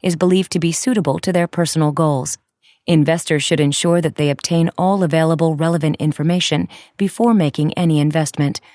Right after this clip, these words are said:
It should be noted that investment involves risks. The value of investments and the income from them may fluctuate in accordance with market conditions and taxation agreements,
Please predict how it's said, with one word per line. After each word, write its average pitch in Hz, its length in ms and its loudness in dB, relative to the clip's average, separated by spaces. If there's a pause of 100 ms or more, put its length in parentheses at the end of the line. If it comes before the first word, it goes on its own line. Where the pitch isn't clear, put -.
(880)
It 180 160 2
should 214 240 0
be 165 140 4
noted 165 400 2
that 175 120 2
investment 208 640 2
involves 160 540 0
risks. 160 420 -2 (400)
The 160 120 0
value 151 360 2
of 135 100 -2
investments 139 600 0
and 147 160 2
the 143 60 0
income 165 440 0
from 143 220 0
them 143 240 0 (300)
may 196 100 4
fluctuate - 680 0
in 170 100 4
accordance 180 480 0
with 135 160 -2
market 156 380 -2
conditions 156 580 0 (220)
and 190 180 0
taxation 196 560 0
agreements, 147 540 0